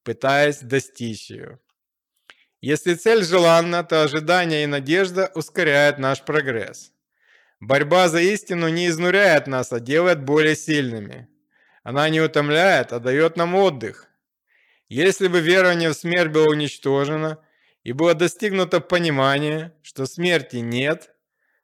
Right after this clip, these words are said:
то это стало бы деревом жизни, познаваемым по его плодам. Человек должен с необъяв-, неослабевающей энергией возобновлять свои усилия и видеть глупость лицемерия,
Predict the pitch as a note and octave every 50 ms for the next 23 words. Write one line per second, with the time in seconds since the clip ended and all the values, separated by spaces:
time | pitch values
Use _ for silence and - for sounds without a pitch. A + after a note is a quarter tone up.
0 | _ _ - A#2+ - C#3+ D3 D#3+ F3 F3 F#3 F3 D#3+ - - - D#3 E3 E3 E3
1 | D#3+ D#3 E3 D3 C3+ D3+ D#3+ D#3+ E3 E3+ E3 E3 D#3 C#3+ D3 F3 F#3 F3 D3 A#2+
2 | A2+ A2 G2+ - A2 A2+ A2+ _ _ _ _ _ _ _ _ _ - C3+ C3 A#2
3 | A2+ A2+ A2 A2 - C3+ C#3+ D3+ D#3 D#3 D#3 D#3 D3+ D3+ D3+ - _ _ _ _
4 | _ _ _ - B2 A#2+ A2+ G#2 A2+ A2+ - - A#2+ A2+ A2 A2+ A#2 A#2 A2 G2
5 | F2+ G2+ - _ _ _ _ _ _ _ _ _ _ _ _ _ _ _ _ _
6 | _ _ _ _ _ _ - - C#3+ E3 G3 G#3+ G3 F#3 G3+ G#3 F#3+ F#3 G3 F#3+
7 | - - G3 F3 D#3+ D#3 D#3 D3 D3+ D#3+ D#3 - - F3 F3 F3+ E3+ - F3+ E3+
8 | D#3+ E3 D#3+ E3 F3 F#3+ G3+ F#3+ - - F#3+ F3+ D#3+ D#3 D#3 D#3+ D#3 D3+ D#3+ E3
9 | E3 D#3+ D#3 - _ _ _ _ _ - A2 C3+ C#3 D3 D#3+ D3+ D3+ D#3+ D#3+ D#3
10 | E3+ F3+ G3 F#3 - - F#3 F3 E3 D#3+ - - - D#3+ D3 C#3 C3 B2+ B2 B2
11 | A#2+ B2+ B2+ D3 E3+ E3 F3 D#3+ C#3 A#2 B2+ D3 F#3 F#3+ F#3+ F#3+ E3 - F3 E3
12 | D#3 - D#3 C#3 C#3 C#3+ C#3+ C#3+ C#3+ C#3+ C#3+ C#3 -